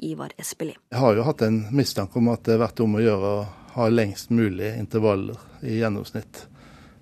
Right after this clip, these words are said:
Speaker 2: og at det kanskje har vært mye fokus på det.
Speaker 1: Samtidig har pasienter fylkeskommunen tjener penger på,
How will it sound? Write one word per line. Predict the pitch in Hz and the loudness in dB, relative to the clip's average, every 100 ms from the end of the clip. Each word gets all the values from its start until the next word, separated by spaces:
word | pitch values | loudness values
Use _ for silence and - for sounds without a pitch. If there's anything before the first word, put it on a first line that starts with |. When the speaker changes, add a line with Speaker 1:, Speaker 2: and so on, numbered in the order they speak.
| - | -4
Speaker 2:
og | 113 107 | -2 -2
at | - | -2
det | 110 107 | -2 -2
kanskje | 107 107 | -4 -2
har | 107 | -4
vært | - - | -4 -6
mye | 117 104 104 | -4 -2 -4
fokus | - 98 104 - | -4 -6 -8 -8
på | - 107 | -8 -8
det. | 117 110 - - _ _ _ | -10 -14 -20 -20 _ _ _
Speaker 1:
Samtidig | - 240 233 285 185 180 | -2 -2 0 0 0 -2
har | 190 175 - | 0 -2 -2
pasienter | 165 - 175 175 - 151 | -6 -2 -4 -4 -8 -8
fylkeskommunen | - 180 - 170 - 165 139 151 | -6 -6 -6 -10 -8 -6 -4 -6
tjener | 185 180 175 | -6 -6 -6
penger | - 226 220 - | -6 -4 -4 -4
på, | - | -8